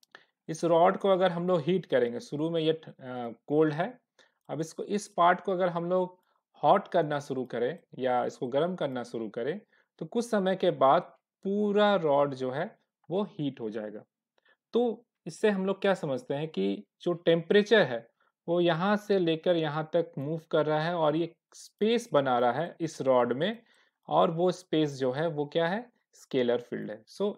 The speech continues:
if a rod is heated, at its one end, then after some times,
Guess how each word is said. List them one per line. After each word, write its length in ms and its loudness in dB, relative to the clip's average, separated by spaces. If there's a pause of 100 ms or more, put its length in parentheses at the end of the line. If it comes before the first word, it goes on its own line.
if 180 -6
a 140 2
rod 260 4
is 200 -2
heated, 420 -2 (720)
at 260 -4 (100)
its 280 -6
one 360 0 (220)
end, 240 -6 (640)
then 380 4 (260)
after 400 0
some 320 -4
times, 460 -2